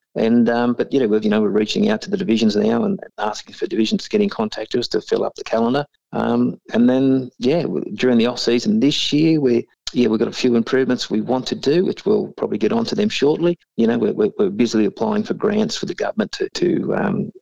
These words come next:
you know, get lighting in the pits and things like that, just so we can make our job easier. Um, that's, you know, what we're hoping to do, and so we can get that infrastructure of, you know, if we had a, a, a run of a season, Craig, we would get five or six meetings in. Um, you know, I'm very confident, you know, we could get that perimeter fence up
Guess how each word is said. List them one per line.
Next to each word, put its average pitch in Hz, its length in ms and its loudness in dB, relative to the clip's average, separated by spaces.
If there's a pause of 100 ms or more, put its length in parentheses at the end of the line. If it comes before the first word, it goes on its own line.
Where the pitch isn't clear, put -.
you 107 100 0
know, 95 80 2
get 98 140 2
lighting 107 320 2
in 107 80 6
the - 80 0
pits - 240 -2
and 104 100 -2
things 107 200 2
like 101 160 -4
that, 113 160 -2
just 101 160 -4
so 98 100 0
we 98 80 -2
can 101 140 0
make 101 180 0
our 98 100 2
job 98 240 -2
easier. 120 400 2 (240)
Um, - 220 -2
that's, - 340 -4
you 101 60 2
know, 95 140 0
what 92 140 0
we're 95 100 -2
hoping - 220 -4
to 98 80 0
do, 95 180 0
and 95 180 -4
so 98 160 -2
we 95 100 0
can 98 180 -2
get 98 220 -2
that 95 120 -2
infrastructure - 680 -2
of, 85 160 -4
you - 60 2
know, 104 80 2
if 113 80 -6
we 185 100 4
had 101 120 0
a, 82 120 -6
a, 101 320 -6 (100)
a 104 80 0
run 98 180 -2
of 92 100 -10
a 90 60 -18 (100)
season, 92 420 -4 (120)
Craig, 87 260 -6
we 90 140 0
would 92 100 -2
get 90 140 -2
five 87 240 -4
or - 40 -8
six - 220 -8
meetings 90 380 0
in. 92 180 -4 (120)
Um, 95 380 -4
you 104 160 0
know, 95 60 0
I'm 98 100 -2
very 87 180 -2
confident, 101 520 -4 (100)
you - 120 -6
know, 92 160 -2
we 101 120 0
could - 200 -6 (100)
get - 160 -2
that 90 200 -6
perimeter - 280 -2
fence - 320 -4
up 90 160 -6